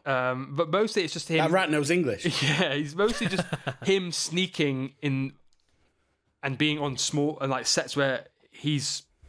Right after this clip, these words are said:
Speaker 1: like, small, and then
Speaker 3: Yeah.
Speaker 1: he'll
Speaker 2: Mm.
Speaker 1: shoot a guy who's big, and that's basically all
Speaker 3: That's
Speaker 1: the
Speaker 3: basically
Speaker 1: different
Speaker 3: the, most
Speaker 1: things.
Speaker 3: of the film.
Speaker 1: Yeah.
Speaker 2: Mm.
Speaker 1: Um, there's one cool bit, I think, where s-, he get, like, there's a, a henchman that he thinks he's knocked out of a, a metal pole.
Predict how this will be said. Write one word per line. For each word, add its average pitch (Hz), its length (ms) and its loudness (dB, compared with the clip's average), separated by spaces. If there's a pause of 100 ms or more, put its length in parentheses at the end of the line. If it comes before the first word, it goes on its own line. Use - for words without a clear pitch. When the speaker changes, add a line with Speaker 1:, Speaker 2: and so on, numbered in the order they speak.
(260)
Speaker 1:
like, 123 280 -2 (160)
small, 113 540 -4 (340)
and 131 100 -2
then 143 80 2
Speaker 3:
Yeah. 131 40 -2
Speaker 1:
he'll 131 100 4
Speaker 2:
Mm. 110 160 4
Speaker 1:
shoot 190 160 2
a 143 60 0
guy 123 280 0
who's 123 300 -8 (300)
big, 117 400 -4
and 127 100 -6
that's 123 160 -4
basically 127 560 -4 (340)
all 160 100 2
Speaker 3:
That's 147 100 2
Speaker 1:
the 139 80 2
Speaker 3:
basically 135 300 0
Speaker 1:
different 123 160 -4
Speaker 3:
the, 127 60 -6
most 123 160 0
Speaker 1:
things. 120 160 0
Speaker 3:
of 107 60 -8
the 107 120 -8
film. 117 180 -6 (540)
Speaker 1:
Yeah. 123 260 0 (280)
Speaker 2:
Mm. 123 260 0
Speaker 1:
Um, 120 480 0 (120)
there's 160 140 -2
one 269 180 2
cool 220 200 0
bit, 185 220 2
I 156 80 -2
think, 160 260 -6
where 156 460 6
s-, - 280 4 (100)
he 175 200 2
get, 156 260 0
like, 143 160 -4 (340)
there's 147 160 -2
a, 143 100 -2 (280)
a 135 80 -2
henchman 202 360 -2
that 143 100 -4
he 175 180 0
thinks 156 240 -2
he's 147 180 -4
knocked 131 260 -2
out 120 200 0
of 113 120 -8
a, 110 100 -8 (140)
a 117 80 -8
metal 113 240 -4
pole. 95 480 -4